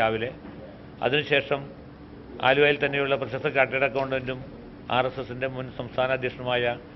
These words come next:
പി ബി മേനോൻ സാറിന്റെ വീട് സന്ദർശിക്കുന്നു. തുടർന്ന് ജില്ലാ കോർ കമ്മിറ്റി യോഗം നടക്കുന്നത് കളമശ്ശേരിയിലെ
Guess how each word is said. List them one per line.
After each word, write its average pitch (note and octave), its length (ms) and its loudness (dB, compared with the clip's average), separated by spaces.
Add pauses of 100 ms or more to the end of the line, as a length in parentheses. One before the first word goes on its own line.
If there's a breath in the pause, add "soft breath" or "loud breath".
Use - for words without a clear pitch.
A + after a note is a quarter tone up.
(360 loud breath)
പി B2 200 2
ബി C3+ 140 0
മേനോൻ C3+ 340 2
സാറിന്റെ B2+ 260 0
വീട് B2+ 220 2
സന്ദർശിക്കുന്നു. A2+ 520 -6 (680)
തുടർന്ന് B2+ 380 2 (580)
ജില്ലാ C3 220 8 (120)
കോർ C#3 180 4
കമ്മിറ്റി C3+ 340 -2
യോഗം C3+ 220 4
നടക്കുന്നത് B2+ 460 -2 (640)
കളമശ്ശേരിയിലെ C3 720 4